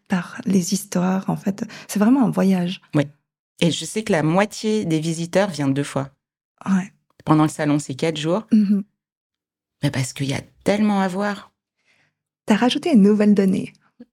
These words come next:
Speaker 2: Ouais.
Speaker 1: Le tremplin.
Speaker 2: Le
Speaker 1: <laughs>
Speaker 2: tremplin. Je suis très contente. Euh, on a lancé ça l'année passée. C'est quelque chose que je voulais faire depuis un moment, mais voilà, ben
Speaker 1: Qu'est-ce que c'est ?
Speaker 2: Le tremplin, c'est une plateforme,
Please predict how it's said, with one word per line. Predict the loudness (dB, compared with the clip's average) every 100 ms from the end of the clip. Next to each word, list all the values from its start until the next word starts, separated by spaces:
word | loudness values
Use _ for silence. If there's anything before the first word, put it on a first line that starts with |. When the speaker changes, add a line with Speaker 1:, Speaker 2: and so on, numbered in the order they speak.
| _ _ 2
Speaker 2:
Ouais. | 4 4
Speaker 1:
Le | 2
tremplin. | -2 -4 -2 -4 -2 2
Speaker 2:
Le | 4 6
Speaker 1:
<laughs> | 6 6
Speaker 2:
tremplin. | 4 4 4 4 2 -4 _
Je | -12
suis | -12
très | -4 -2
contente. | 0 0 0 -2 -4 -16 -20 -20 -4
Euh, | 0 2 2
on | 2
a | 2
lancé | 0 -2 -6
ça | -6 -2
l'année | -2 -2 -2
passée. | -4 -4 -8
C'est | -6
quelque | -6 -6
chose | -6 -6
que | -6
je | -2
voulais | 0 0
faire | -2 -2
depuis | -4 -4
un | -2
moment, | 0 2 2
mais | 2 2
voilà, | 0 0
ben | -2 -2 -6 -8 -16 _
Speaker 1:
Qu'est-ce | -10 -6
que | -6
c'est ? | -4 -8 -8 -12 -12 -6
Speaker 2:
Le | -2 -2
tremplin, | 0 0 0
c'est | 0 0
une | 0
plateforme, | 2 0 -2 -4 -2 2 2 0